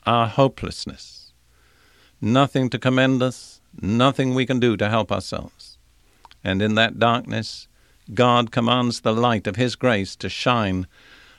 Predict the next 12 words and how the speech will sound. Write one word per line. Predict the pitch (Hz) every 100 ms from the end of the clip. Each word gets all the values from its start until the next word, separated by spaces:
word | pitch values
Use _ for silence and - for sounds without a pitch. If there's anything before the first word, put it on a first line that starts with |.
| -
out | 110 113
of |
the | 107
beauty | 113 131 117
of | 101
the | 104
face | - 113 104
of | 104
Jesus. | 98 98 82 - - - - _ _ _ _ _ _ _ _ _
I | 82
already | 95 113 113 120 123
read | 120 127 120 98 87